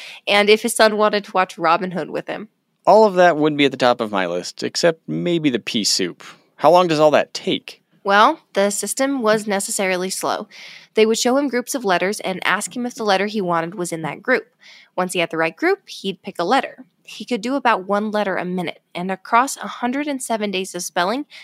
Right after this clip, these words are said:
Speaker 1: he had an intelligible sentence on forty-four of those days. Remember, he's totally locked in, can't move anything.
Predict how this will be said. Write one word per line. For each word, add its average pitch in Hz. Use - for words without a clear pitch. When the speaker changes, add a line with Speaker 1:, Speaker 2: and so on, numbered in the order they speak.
Speaker 1:
he 269
had 262
an 220
intelligible 226
sentence 220
on 190
forty-four 196
of 185
those 170
days. -
Remember, 233
he's 294
totally 226
locked 170
in, 127
can't -
move 220
anything. 185